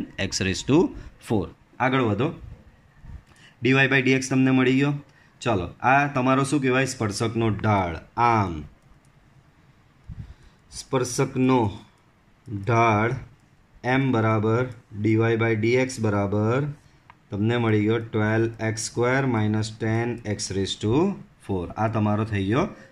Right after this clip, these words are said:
સ્પર્શકનો ઢાળ. બરાબર? સ્પર્શ બિંદુ શોધવાનું છે. ચાલો, ધારો કે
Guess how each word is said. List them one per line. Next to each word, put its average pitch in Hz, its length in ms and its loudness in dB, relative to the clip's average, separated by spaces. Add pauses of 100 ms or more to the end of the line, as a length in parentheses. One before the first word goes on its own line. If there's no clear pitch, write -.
(160)
સ્પર્શકનો 107 680 -2 (560)
ઢાળ. 90 320 -2 (420)
બરાબર? 160 320 2 (100)
સ્પર્શ 151 360 0
બિંદુ 156 220 4 (120)
શોધવાનું 131 520 4
છે. 90 80 -4 (100)
ચાલો, 98 260 0 (840)
ધારો 127 460 2 (120)
કે 92 140 -2